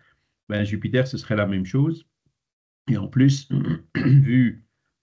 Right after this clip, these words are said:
le, le volume énorme de la planète, euh, on aurait un poids, euh, beaucoup plus élevé que celui qu'on a ici sur la Terre, hein. Donc, euh, euh, les, les, la vie comme elle existe sur Terre n'existe pas sur Jupiter.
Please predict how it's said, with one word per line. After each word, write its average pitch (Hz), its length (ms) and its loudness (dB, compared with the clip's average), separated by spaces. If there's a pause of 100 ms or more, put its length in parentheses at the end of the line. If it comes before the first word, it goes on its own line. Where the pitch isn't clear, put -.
(280)
le, 95 240 -4
le 95 140 -4
volume 107 400 0
énorme 107 340 -2
de 101 80 -4
la 92 140 -4
planète, 104 540 -2
euh, 90 280 -8
on 92 140 -4
aurait 98 500 -2
un 98 220 -4
poids, 104 560 0 (500)
euh, 95 200 -4
beaucoup 123 440 2
plus 113 280 0
élevé 117 500 0 (360)
que 104 140 -6
celui 107 400 0
qu'on 104 200 -4
a 113 120 -2
ici 107 280 -4
sur 98 180 -10
la 113 100 -6
Terre, 101 420 -6
hein. 92 180 -8
Donc, 90 360 -10
euh, 87 180 -6 (640)
euh, 90 320 -6
les, 95 240 0
les, 101 320 0
la 104 200 0
vie 131 340 4
comme 110 200 0
elle 107 100 0
existe 104 320 -4
sur - 180 -10
Terre 123 240 2
n'existe 98 500 -4
pas 135 160 2
sur 123 180 -2
Jupiter. 107 520 -4